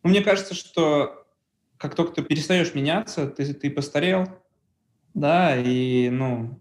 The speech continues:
с одной стороны, старение неизбежно, а с другой стороны, мы видим, э, людей, э, которые достаточно успешно с ним борются. Э, и у нас есть такие примеры, не знаю, какой-нибудь там приходит в голову Познер, например,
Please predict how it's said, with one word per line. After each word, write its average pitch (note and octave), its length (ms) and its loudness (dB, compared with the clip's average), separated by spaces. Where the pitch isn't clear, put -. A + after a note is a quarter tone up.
с - 100 -6
одной E3 180 4
стороны, E3+ 280 0
старение E3 440 2
неизбежно, D#3+ 760 0
а C#3 180 2
с C3+ 80 0
другой C#3+ 280 2
стороны, C#3+ 920 2
мы C#3 160 2
видим, C#3+ 560 0
э, C3+ 520 -4
людей, D3+ 640 2
э, - 540 -12
которые C3+ 440 2
достаточно C#3+ 500 0
успешно D3+ 440 -2
с - 120 -14
ним C3+ 140 0
борются. C3 440 0
Э, F2 380 -2
и C3+ 260 2
у B2+ 60 2
нас F3 260 2
есть F3+ 180 2
такие D3+ 300 -2
примеры, C#3 520 2
не B2+ 100 -2
знаю, B2+ 340 0
какой-нибудь B2 540 0
там B2 180 -4
приходит C3 420 0
в B2+ 40 -8
голову B2+ 360 2
Познер, C3 460 4
например, B2 640 -2